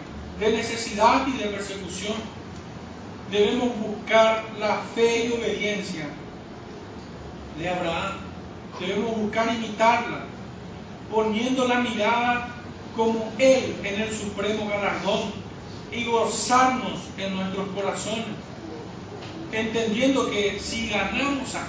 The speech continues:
Cristo y Él nos es dado como un don divino, aunque perdamos todo el mundo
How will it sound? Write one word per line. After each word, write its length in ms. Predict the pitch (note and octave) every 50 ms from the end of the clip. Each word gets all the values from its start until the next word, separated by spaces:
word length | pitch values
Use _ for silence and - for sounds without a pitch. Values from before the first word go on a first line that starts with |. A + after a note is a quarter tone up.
| -
Cristo 400 | - D#3+ D#3+ D#3 D#3 - - D#3+ - - - - - - - - - - - - - - - - - - - - - -
y 220 | - G3+ G#3 G3+
Él 240 | F#3+ G3+ G#3+ A3 G#3+
nos 140 | G#3 F#3+ F#3+
es 160 | F#3 - F3+
dado 260 | F#3 F#3 F#3 F3+ E3
como 640 | D#3 D3+ D3+ - - - - D#3+ D3+ E3 E3 E3+ F3+
un 80 | E3+ D#3
don 300 | E3 F3+ F#3 F3+ F#3 E3+
divino, 380 | D#3+ D#3 D#3 D#3 - D#3+ D#3 D3+ C#3 - - - - - - - - - - - - - - - - - - - - - - - -
aunque 380 | A#3+ B3 B3 B3 B3+ B3+ B3
perdamos 800 | A#3 A#3+ A3+ G#3+ G3+ G3+ A#3+ C4 D4 D#4+ D#4+ D4+ C#4 - - - -
todo 340 | B3 B3+ C4 B3+ A#3 G#3
el 60 | G#3 G#3
mundo 540 | A#3+ C4+ C#4+ C#4 C4+ - - - - -